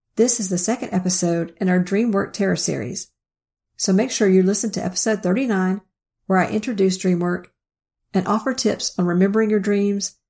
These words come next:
and gaining insight into the symbolism in your nightly dreams. So let's explore the dreamer archetype, which will help us understand how to explore our own dreams.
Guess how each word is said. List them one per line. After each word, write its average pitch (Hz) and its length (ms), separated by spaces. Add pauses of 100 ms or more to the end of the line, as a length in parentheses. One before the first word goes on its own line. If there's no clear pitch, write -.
(240)
and 185 180
gaining 208 360
insight 202 680 (100)
into 185 180
the 170 120
symbolism 202 680 (260)
in 190 140
your 196 100
nightly 165 340
dreams. 127 540 (1800)
So - 160
let's 185 240
explore 220 340
the 180 120
dreamer 226 280
archetype, 175 640 (500)
which 190 140
will 196 100
help 269 180
us 247 180
understand 180 760
how - 160
to 185 120
explore 196 640
our - 220
own 185 200
dreams. 160 600